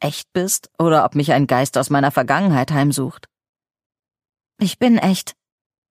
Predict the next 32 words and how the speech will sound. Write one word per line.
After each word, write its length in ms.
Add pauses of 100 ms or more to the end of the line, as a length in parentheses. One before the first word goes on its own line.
(600)
Verlegen 460
standen 340
sie 120
sich 160
gegenüber, 600 (380)
bis 220
Ivy 440
irgendwann 460
steif 400
Platz 340
nahm 400
und 140
er 220
ihrem 240
Beispiel 360
folgte. 600 (1700)
„Wie 160
geht 180
es 100
dir? 300
Was 180
machst 240
du 60
hier?“ 300 (880)
Dann, 480 (100)
ohne 300
eine 220
Antwort 420
abzuwarten, 680
fuhr 200
er 100
fort 380